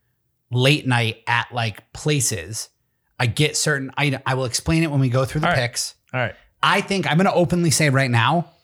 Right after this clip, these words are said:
Speaker 1: I will lose this one because we're gonna post a graphic and your three next to my three are gonna be so wildly different that, like, everyone's gonna vote for yours.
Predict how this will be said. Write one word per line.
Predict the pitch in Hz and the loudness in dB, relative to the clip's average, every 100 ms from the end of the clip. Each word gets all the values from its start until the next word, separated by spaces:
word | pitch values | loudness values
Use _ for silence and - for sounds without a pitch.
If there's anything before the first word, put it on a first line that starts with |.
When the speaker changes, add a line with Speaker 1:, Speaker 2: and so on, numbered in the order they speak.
| _ _ _ _ _ _ _ - | _ _ _ _ _ _ _ -2
Speaker 1:
I | 143 | 2
will | 151 131 | 2 2
lose | 139 139 104 | 2 2 0
this | 110 - | -4 -4
one | 104 104 98 - _ _ | -4 -4 -8 -12 _ _
because | 131 143 113 | 0 2 2
we're | 123 | 0
gonna | 123 | 0
post | - 160 - | 2 2 2
a | 135 | 0
graphic | 131 131 127 104 95 - - - | 0 0 0 -4 -6 -10 -10 0
and | 110 | 4
your | 120 160 | 6 4
three | 160 180 185 | 2 2 2
next | 160 - | 0 0
to | 131 | 2
my | 127 139 | 2 2
three | 120 110 107 104 - | 0 -6 -6 -6 -6
are | 113 | -4
gonna | 117 110 | -2 -2
be | 110 | -2
so | - - 139 156 175 180 - _ _ - | -4 0 2 2 0 -4 -12 _ _ -4
wildly | 110 117 135 147 139 127 | 2 2 2 -4 -4 -2
different | 117 107 147 175 - _ _ _ - | -2 -2 0 -2 -2 _ _ _ -2
that, | 120 110 | 0 0
like, | 123 110 98 - _ _ _ _ _ - | 0 -2 -4 -10 _ _ _ _ _ 0
everyone's | 135 131 131 110 | 2 2 0 0
gonna | 127 | 0
vote | 113 120 - | 2 2 0
for | 127 | -2
yours. | 113 127 170 | 0 2 2